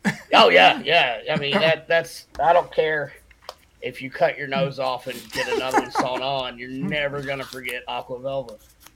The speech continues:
Speaker 2: But, uh, so, yeah, that's kinda what led me into, like, the passion.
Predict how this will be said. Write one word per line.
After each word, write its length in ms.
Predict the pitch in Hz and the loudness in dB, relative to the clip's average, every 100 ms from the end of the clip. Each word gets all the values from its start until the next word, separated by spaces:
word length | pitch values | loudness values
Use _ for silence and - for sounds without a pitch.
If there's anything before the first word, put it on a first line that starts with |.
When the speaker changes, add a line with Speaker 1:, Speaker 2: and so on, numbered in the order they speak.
| _ _ _ _ _ | _ _ _ _ _
Speaker 2:
But, 220 | 143 147 | -4 -2
uh, 200 | 139 107 - _ _ - - 208 | -2 -6 -12 _ _ -20 -6 -6
so, 240 | - 226 226 | 2 4 6
yeah, 200 | 208 214 | 6 6
that's 260 | 202 220 - | 4 0 -2
kinda 280 | 262 262 | -4 2
what 220 | 175 151 139 | 2 0 -2
led 260 | 156 160 | -4 -4
me 340 | 151 170 165 143 _ _ _ _ _ _ _ _ _ _ - | -6 -6 -8 -14 _ _ _ _ _ _ _ _ _ _ -6
into, 400 | 147 147 156 135 | -4 -4 -6 -4
like, 280 | 127 120 - | -4 -6 -10
the 80 | - | -12
passion. 640 | 120 107 117 - 110 | -10 -8 -10 -12 -20